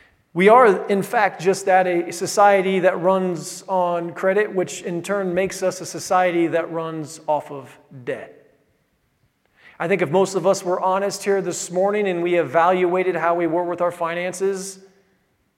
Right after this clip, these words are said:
we wouldn't be shocked to find out that many of us are living off of debt.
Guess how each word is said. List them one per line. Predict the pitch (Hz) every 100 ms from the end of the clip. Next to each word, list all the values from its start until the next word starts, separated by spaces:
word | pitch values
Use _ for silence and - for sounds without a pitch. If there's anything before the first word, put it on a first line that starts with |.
| _ -
we | 156
wouldn't | 180 180
be | 170
shocked | - 196 226 -
to | 175
find | - 175 160
out | 160 170
that | 165 170 -
many | 165 185 190 170
of | 156
us | 156 175 - - - _ _ _
are | - 165
living | 160 147 151
off | 147 151
of | 139
debt. | 135 135 135 - _